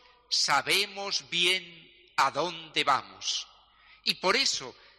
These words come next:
como nos recordaba el apóstol Pablo en alguna de sus cartas, o la carta a los hebreos también, corramos la carrera que nos toca, fijos los ojos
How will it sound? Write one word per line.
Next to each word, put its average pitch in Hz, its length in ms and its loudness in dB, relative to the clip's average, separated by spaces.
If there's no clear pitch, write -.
como 139 200 -8
nos 147 160 0
recordaba 147 800 0
el 147 100 2
apóstol 143 500 -2
Pablo 151 420 0
en 131 120 -8
alguna 156 320 0
de 147 100 -2
sus - 240 -4
cartas, 151 600 -2
o 147 100 -2
la 135 140 4
carta 185 340 2
a 170 40 4
los 151 180 -4
hebreos 160 400 -2
también, 156 520 0
corramos 139 1120 -2
la 143 320 0
carrera 160 640 0
que 190 100 -4
nos 180 240 -2
toca, 175 500 -2
fijos 208 640 -2
los 190 220 -2
ojos - 580 -2